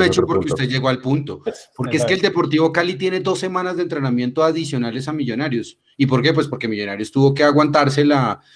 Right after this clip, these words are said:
Speaker 1: la cuarentena sectorizada acá en Bogotá.
Speaker 2: No,
Speaker 1: Entonces,
Speaker 2: Leo,
Speaker 1: esas, señor.
Speaker 2: y creo, y creo que antes, si usted recuerda, Nacional y Cali acondicionaron sus sedes para empezar trabajos individuales
Speaker 1: Sí, claro.
Speaker 2: en sede, o
Speaker 3: Sí,
Speaker 2: sea,
Speaker 3: fueron
Speaker 2: la
Speaker 3: los
Speaker 2: parte
Speaker 3: primeros,
Speaker 2: física.
Speaker 3: creo.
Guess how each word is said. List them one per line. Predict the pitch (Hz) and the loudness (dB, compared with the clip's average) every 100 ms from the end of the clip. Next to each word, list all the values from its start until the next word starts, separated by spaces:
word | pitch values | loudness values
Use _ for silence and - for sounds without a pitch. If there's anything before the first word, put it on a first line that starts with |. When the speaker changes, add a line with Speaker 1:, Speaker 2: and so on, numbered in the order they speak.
| - | -12
Speaker 1:
la | - 127 | -4 0
cuarentena | 131 117 110 104 104 | 2 2 0 -6 -6
sectorizada | 139 139 143 123 113 104 110 113 131 | -8 0 2 2 0 0 0 -2 -2
acá | 135 | -4
en | 101 | -4
Bogotá. | 110 107 170 139 - _ | -2 0 0 -2 -6 _
Speaker 2:
No, | - | -4
Speaker 1:
Entonces, | 98 135 135 131 | 2 4 6 4
Speaker 2:
Leo, | 123 | 2
Speaker 1:
esas, | 123 _ _ - - | -2 _ _ -20 -16
señor. | - 120 123 110 | -2 2 2 2
Speaker 2:
y | |
creo, | 95 90 - | 0 0 -2
y | 101 | -8
creo | - 85 | -4 -4
que | - | -2
antes, | 113 110 82 | -2 -2 -4
si | 87 | -8
usted | 82 82 | -6 -6
recuerda, | 85 82 107 98 95 98 - - _ _ - | -6 -6 -2 -2 -2 -4 -8 -18 _ _ -10
Nacional | 95 87 85 87 80 78 90 | -6 -6 -6 -6 -4 -4 -6
y | |
Cali | - 120 113 127 76 _ _ _ _ _ _ | -8 -4 -4 -4 -10 _ _ _ _ _ _
acondicionaron | - 82 95 90 85 82 82 80 | -14 -6 -2 -2 -2 -4 -4 -4
sus | 85 107 | -6 -8
sedes | 87 78 - | -2 -2 -2
para | 90 | -6
empezar | 82 90 85 76 | -4 -6 -8 -8
trabajos | 82 82 85 90 | -4 -2 -2 -6
individuales | 104 95 87 82 85 80 | -6 -6 -4 0 0 0
Speaker 1:
Sí, | |
claro. | 120 151 | 0 2
Speaker 2:
en | 107 85 | 0 -2
sede, | 98 92 76 | 0 2 2
o | |
Speaker 3:
Sí, | 107 | 0
Speaker 2:
sea, | 139 | 2
Speaker 3:
fueron | 147 | 4
Speaker 2:
la | 165 | 4
Speaker 3:
los | - | 2
Speaker 2:
parte | 151 | 2
Speaker 3:
primeros, | 143 147 | 4 4
Speaker 2:
física. | 120 | 2
Speaker 3:
creo. | 123 123 | -2 -4